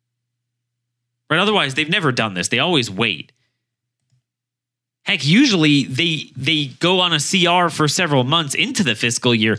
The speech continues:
before crafting the omnibus budget deal. To do this beforehand? This is not the year of the election. This is the year before.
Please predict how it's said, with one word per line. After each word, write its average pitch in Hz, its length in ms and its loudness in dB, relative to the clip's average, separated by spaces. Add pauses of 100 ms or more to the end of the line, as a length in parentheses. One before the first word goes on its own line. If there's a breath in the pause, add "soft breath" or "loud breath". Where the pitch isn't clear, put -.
(280 loud breath)
before 139 300 4
crafting 135 460 -2
the 117 60 0
omnibus 123 540 0
budget 131 360 -2
deal. 92 360 -6 (800)
To 143 80 -2
do 175 260 2
this 254 220 0
beforehand? 226 1040 0 (2000)
This 233 160 0
is 277 80 0
not 277 180 0
the 190 80 0
year 196 300 2
of 247 180 2
the 170 80 2
election. 101 640 0
This 165 140 2
is 185 120 0
the 180 80 2
year 190 160 2
before. 147 680 0